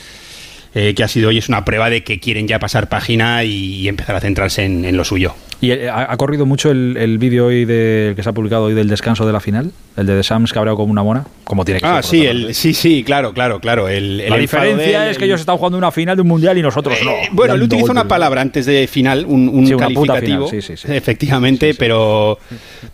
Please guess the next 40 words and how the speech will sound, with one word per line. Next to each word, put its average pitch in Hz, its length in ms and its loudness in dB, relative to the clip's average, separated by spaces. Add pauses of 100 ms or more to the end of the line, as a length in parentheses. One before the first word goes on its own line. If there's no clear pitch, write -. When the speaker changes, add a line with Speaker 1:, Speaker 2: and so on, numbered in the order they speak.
(160)
Speaker 1:
Sí, 247 320 2
también 180 260 0
se 254 100 -2
ha - 20 2
hablado 156 220 2
de 143 100 4
ello, 135 180 2
también 131 200 2
se - 80 -4
ha - 20 4
hablado 151 240 4
de 190 100 4
ello 180 220 0
y 160 80 2
de 143 120 0
cómo 139 260 0
Mbappé 135 480 2
ha 123 80 0
surgido 123 420 -2
ahí 127 240 2
para 117 300 -2
hablar. 165 380 0
Eh, 117 220 -4
hace 113 360 -6
mucha 131 280 2
gracia 135 300 0
el 131 80 2
hecho 131 180 -2
de 135 120 2
que 120 80 -4
diga, 120 400 0
"Os 113 140 -6
lo 123 80 2
voy 147 160 4
a 156 40 2
decir 151 320 0
sin 135 180 0
estar, 135 360 -2
sin 127 120 -2
enfadarme" 147 600 0